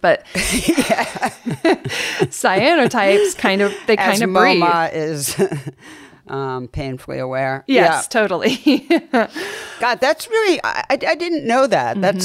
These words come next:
Speaker 1: Mm-hmm.
Speaker 2: that's really fascinating.
Speaker 1: Mm-hmm.
Speaker 2: Wow.
Speaker 1: Yeah, so I sent a bunch of my pictures to this really interesting, cool guy that I met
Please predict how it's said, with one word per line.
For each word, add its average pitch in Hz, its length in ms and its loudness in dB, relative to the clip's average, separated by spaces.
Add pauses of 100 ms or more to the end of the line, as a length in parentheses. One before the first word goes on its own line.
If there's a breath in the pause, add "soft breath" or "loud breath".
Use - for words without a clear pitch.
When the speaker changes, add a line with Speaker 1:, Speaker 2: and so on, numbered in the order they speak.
(120)
Speaker 1:
Mm-hmm. 196 80 -6
Speaker 2:
that's 226 240 -4
really 233 520 -6
fascinating. 185 960 -2
Speaker 1:
Mm-hmm. 190 300 -2
Speaker 2:
Wow. 147 460 0 (480 loud breath)
Speaker 1:
Yeah, 233 260 4
so 233 280 2
I 269 200 2
sent 269 600 0
a 202 140 4
bunch 196 360 0
of 185 520 0
my 180 240 0
pictures 180 960 -4 (520)
to 226 120 2
this 190 240 2
really 190 360 4 (180)
interesting, 185 560 2
cool 190 260 2
guy 175 360 2
that 175 140 0
I 170 120 2
met 170 380 0